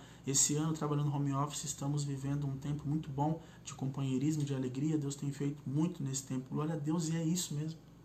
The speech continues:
Então, pra esse último, esse é o último ponto.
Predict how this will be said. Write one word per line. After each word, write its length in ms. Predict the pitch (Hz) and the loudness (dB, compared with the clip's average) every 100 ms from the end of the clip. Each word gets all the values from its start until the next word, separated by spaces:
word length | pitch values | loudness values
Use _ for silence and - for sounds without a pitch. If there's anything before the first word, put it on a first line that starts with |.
| - - - - - - - - - | -20 -20 -20 -20 -20 -20 -20 -18 -4
Então, 260 | 147 208 | 2 6
pra 160 | 202 196 - - | 6 4 2 0
esse 240 | 147 160 - | 4 4 2
último, 360 | 185 180 175 156 151 | -2 2 0 0 0
esse 160 | 156 | 2
é 40 | 165 | 2
o 40 | |
último 280 | 160 156 147 | 0 0 0
ponto. 340 | 139 127 123 | 0 -2 -2